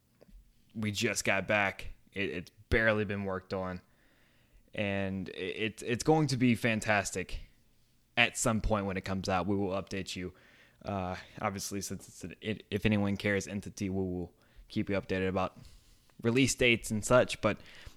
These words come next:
I'm excited to be home, man. I'm excited to be home. It was a, a wild nine days on the road. It took me a few days to recover and, and get back to myself, but we're back doing If Anyone Cares, episode forty-four of this podcast.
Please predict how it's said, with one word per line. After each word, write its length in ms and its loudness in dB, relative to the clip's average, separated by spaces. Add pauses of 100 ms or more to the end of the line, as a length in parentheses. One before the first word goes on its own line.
I'm 80 4
excited 260 6
to 60 4
be 100 4
home, 260 0
man. 220 -6 (520)
I'm 60 -8
excited 220 0
to 60 0
be 80 0
home. 320 -4 (260)
It 80 -4
was 140 -4
a, 320 0
a 20 -4
wild 640 -2 (600)
nine 320 0
days 300 2
on 80 -4
the 80 -4
road. 460 2 (880)
It 180 -2
took 180 2
me 120 2
a 40 2
few 160 0
days 280 4
to 100 -4
recover 560 4
and, 160 0
and 220 -4
get 120 0
back 220 2
to 80 -6
myself, 500 4
but 300 0 (1120)
we're 80 0
back 240 4
doing 180 4
If 100 0
Anyone 220 2
Cares, 320 2
episode 300 2
forty-four 1200 8
of 80 2
this 100 -2
podcast. 800 -6